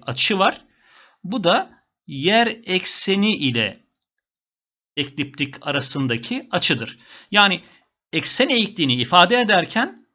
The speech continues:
yer ekseni ile ekliptik arasındaki altmış altı derece otuz üç dakika, e, olarak da ifade edilebilir. Ekliptikle ekvator arasındaki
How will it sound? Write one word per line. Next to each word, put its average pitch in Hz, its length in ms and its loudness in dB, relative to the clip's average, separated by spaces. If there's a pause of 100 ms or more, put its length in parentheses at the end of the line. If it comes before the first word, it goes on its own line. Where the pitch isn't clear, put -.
(260)
yer 147 240 0
ekseni 214 480 0
ile 202 140 0
ekliptik - 1120 -4
arasındaki 165 720 0
altmış 175 420 2
altı 170 260 4
derece 170 320 -2
otuz - 240 -6
üç 175 240 -2
dakika, 131 600 -2 (960)
e, 127 280 -8 (220)
olarak 143 520 2
da 107 340 -2
ifade 139 460 0
edilebilir. 202 640 -4 (580)
Ekliptikle 190 720 -4
ekvator 160 480 -6
arasındaki 196 840 -4